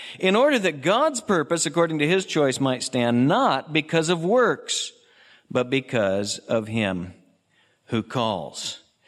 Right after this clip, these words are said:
It's not because of birth. It's not because of your works or your track record. Well, what is it then?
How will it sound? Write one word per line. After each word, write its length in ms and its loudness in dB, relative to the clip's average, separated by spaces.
It's 100 -4
not 200 0
because 300 0
of 120 -8
birth. 340 2
It's 180 -6
not 180 2
because 380 0
of 100 -4
your 160 2
works 440 0
or 40 0
your 140 0
track 360 -2
record. 280 0
Well, 140 2
what 180 2
is 220 4
it 180 -2
then? 280 -4